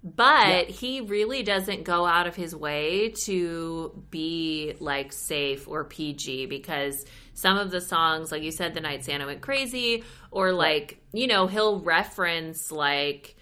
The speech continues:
Speaker 1: um, like in, um, in Stop Forwarding That Crap to Me, he
Speaker 2: <laughs> Yeah.
Speaker 1: says, uh, like, "I'll slash my wrists" or something at one point.
Speaker 2: Right.
Speaker 1: So it's like he's not
Speaker 2: Yeah.
Speaker 1: hiding from that stuff in the, um, in the James Taylor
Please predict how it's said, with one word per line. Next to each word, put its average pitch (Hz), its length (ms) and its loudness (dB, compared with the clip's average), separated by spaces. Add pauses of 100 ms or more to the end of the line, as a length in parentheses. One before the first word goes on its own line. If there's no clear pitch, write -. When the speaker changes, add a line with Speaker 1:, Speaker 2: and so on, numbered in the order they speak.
(280)
Speaker 1:
um, 147 460 2
like 165 280 -2
in, 160 380 -6
um, 139 760 -4 (800)
in 190 200 4
Stop 190 300 6
Forwarding 185 400 2
That 160 240 0
Crap 160 320 2
to - 120 -8
Me, 165 540 -4 (380)
he 196 60 4
Speaker 2:
<laughs> - 0 -
Yeah. 190 80 6
Speaker 1:
says, 165 760 0
uh, 160 440 6
like, 165 320 0
"I'll 175 180 6
slash 180 480 4
my 165 120 0
wrists" 165 580 0
or 196 160 2
something 214 420 2
at 180 100 2
one 208 220 4
point. 220 240 4
Speaker 2:
Right. 220 80 2
Speaker 1:
So 214 120 6
it's 208 180 0
like 214 160 2
he's 220 320 -4
not 254 360 2
Speaker 2:
Yeah. - 140 -4 (200)
Speaker 1:
hiding 214 460 8
from 208 120 -6
that 185 260 4
stuff 185 360 4
in 196 240 2
the, 190 280 0
um, 170 340 0
in 180 160 -2
the 180 80 0
James 196 400 0
Taylor 180 800 -2